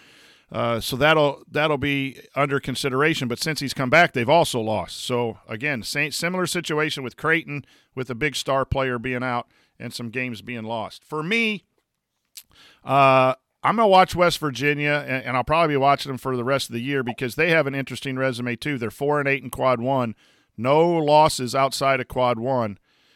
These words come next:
two and four on the road, and they're twenty-nine in the net. Uh, and I'll, and they're just on, on the bubble as a, a ten, eleven seed because they don't have, those four wins a-, aren't necessarily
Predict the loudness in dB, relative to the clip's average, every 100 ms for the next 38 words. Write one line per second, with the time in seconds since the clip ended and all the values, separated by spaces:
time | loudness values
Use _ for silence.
0 | _ _ -2 -2 0 0 2 0 0 2
1 | 2 2 -4 -10 -6 -4 -2 0 0 -2
2 | -2 -2 -2 -4 -4 -4 -2 -2 -4 -14
3 | _ _ _ _ -10 -4 -2 -2 -4 -4
4 | -2 -4 -4 -6 -4 -4 -6 -2 -4 -2
5 | -4 -4 -4 -6 -4 -2 0 0 0 -2
6 | -2 -4 -4 -6 _ -4 -2 -4 -6 -4
7 | -4 -4 -2 0 0 -2 -4 -4 -4 -4
8 | -6 -6 -6 -4 -4 -6 -4 -2 -2 -4
9 | _ _ -6 -4 -2 0 2 2 2 0
10 | 0 -6 -10 -10 -8 -6 -4 -4 -4 -6
11 | -4 -2 -2 -4